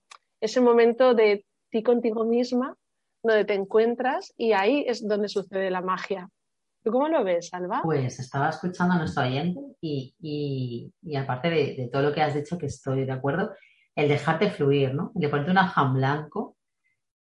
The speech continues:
Speaker 2: que mucha gente no se lo permi-, no se lo permite, no lo sabe, no, no recurre a ello, pero qué, qué bien tener este, este tipo de, este tipo de audios, porque seguro que, que a partir de esta noche más de uno, más de dos lo, lo pondrán en práctica, ¿no? Me parece,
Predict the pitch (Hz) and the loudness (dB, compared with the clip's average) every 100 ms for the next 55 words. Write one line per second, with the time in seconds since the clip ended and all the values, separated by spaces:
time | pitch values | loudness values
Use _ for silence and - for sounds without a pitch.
0 | _ - 143 143 220 196 226 185 185 156 | _ -6 -4 2 2 4 2 2 2 0
1 | 135 131 170 180 190 233 208 214 208 202 | 0 -2 -2 -2 2 2 4 4 4 2
2 | 175 175 - 165 160 160 156 151 151 151 | 2 0 2 0 2 -2 -4 -6 -4 -4
3 | 139 147 143 143 - 131 131 135 139 143 | -2 0 2 0 -2 0 2 2 0 0
4 | 143 - 131 123 120 113 - 135 139 139 | -2 -2 -2 0 -2 -4 -4 0 2 2
5 | 135 131 127 131 _ 156 156 160 160 147 | 2 0 -4 -8 _ 0 2 2 0 0
6 | 143 147 143 156 147 139 131 139 139 143 | 0 -2 -2 -2 -2 -2 -6 -6 -4 0
7 | 139 135 127 120 - _ _ _ _ 151 | 0 0 -2 -6 -14 _ _ _ _ -8
8 | 151 160 156 156 143 123 127 165 180 - | -4 -2 -2 2 2 2 2 0 0 0
9 | 143 131 123 127 117 127 156 170 135 117 | 0 -2 -4 -6 -6 -6 -4 -2 -2 -4
10 | 107 - 113 113 127 131 139 131 131 - | -8 -8 -8 -4 -4 -2 0 0 -2 -2
11 | 139 127 131 135 131 139 131 127 123 120 | -2 0 0 0 0 -2 -2 -2 -4 -6
12 | 127 131 _ 131 120 113 - 135 135 127 | -8 -12 _ -6 -4 -6 -6 -4 0 0
13 | 139 135 135 135 110 131 175 131 135 170 | 0 -2 -4 -4 -4 -4 -4 -4 0 2
14 | 175 | 0